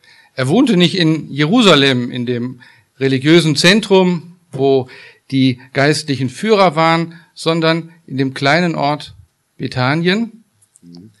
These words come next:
Speaker 2: Quindi, eh, non si è recato a Gerusalemme dove c'erano, eh, questi religiosi, eh, nel grosso centro, ma è andato in questo piccolo paese in Betania dove c'era questa famiglia.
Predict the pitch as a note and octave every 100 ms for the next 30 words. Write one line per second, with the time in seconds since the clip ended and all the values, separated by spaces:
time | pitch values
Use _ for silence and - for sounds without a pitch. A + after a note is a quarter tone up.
0 | _ _ _ G#2+ F#2+ E2+ E2+ G2 F#2+ G2
1 | G2+ A2+ B2 C3 G2+ F2 F#2 F2 E2+ E2+
2 | F2+ F#2 F2+ F2+ G2+ F#2+ F2 E2 F2 F2+
3 | F2 F#2+ F2 F2 E2 E2 _ _ - -
4 | F2+ F2+ F2 E2+ E2+ G2 F#2+ G2+ F#2 F#2
5 | F2 F#2+ G2 F#2 F2 F2+ F2 E2 - _
6 | _ F2+ F2+ F2 F2 F2 F2+ F2+ F#2+ F#2
7 | F#2 - F2+ E2+ E2+ F#2+ G2+ A#2+ C3+ F2+
8 | E2+ F2+ F2+ G#2 - G#2 B2 - E2+ F2
9 | G2 F#2 E2+ E2 F2+ F2+ E2+ E2+ E2+ B2
10 | F2 E2 F2 F2 E2+ E2+ E2+ E2+ E2 E2+
11 | - D#2+ E2 D#2+ D#2+ E2